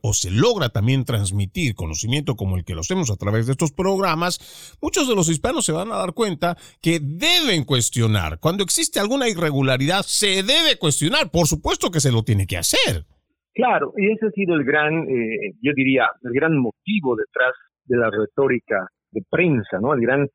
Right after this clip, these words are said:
Speaker 2: la gran causa de haber generado ese, ese gigantesco movimiento de lawfare, de judicialización,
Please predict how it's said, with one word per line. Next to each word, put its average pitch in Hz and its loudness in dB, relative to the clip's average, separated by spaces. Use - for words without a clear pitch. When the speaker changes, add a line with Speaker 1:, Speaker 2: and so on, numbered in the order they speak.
Speaker 2:
la 113 -2
gran 156 0
causa 175 0
de 117 2
haber 123 2
generado 117 -2
ese, - -6
ese 151 -6
gigantesco 127 -2
movimiento 113 0
de 101 2
lawfare, 110 0
de 101 -6
judicialización, - -6